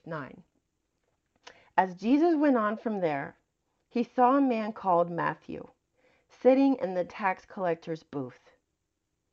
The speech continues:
Okay, already we gotta stop right there. As Jesus went on from there, he saw a man called Matthew. Who did Jesus see first? What did Jesus see first? Did he see this man called Matthew,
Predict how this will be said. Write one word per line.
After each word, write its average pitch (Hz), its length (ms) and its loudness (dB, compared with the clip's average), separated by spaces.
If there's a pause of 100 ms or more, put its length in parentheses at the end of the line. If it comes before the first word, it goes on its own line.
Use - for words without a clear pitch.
(220)
Okay, 170 320 -6 (300)
already 247 340 2
we 233 80 -4
gotta 202 160 -4
stop 196 260 -4
right 190 180 -8
there. 165 260 -8 (560)
As 202 240 -2
Jesus 269 420 -2
went 277 220 2
on 226 260 0
from 220 220 -6
there, 160 280 -2
he 180 220 -12
saw 208 500 2
a 175 140 -4
man 170 800 -2 (300)
called 165 360 -2
Matthew. 151 640 -8 (520)
Who 262 140 2
did 294 180 0
Jesus 202 360 -4 (100)
see 180 140 -8
first? 160 400 0 (160)
What 226 260 2
did 196 180 -12
Jesus 165 440 -8
see 147 120 -8
first? - 400 -12 (360)
Did 202 160 -2
he 254 220 0
see 247 260 -2
this 208 280 -4
man 185 400 -2
called 190 280 -2
Matthew, 233 540 -2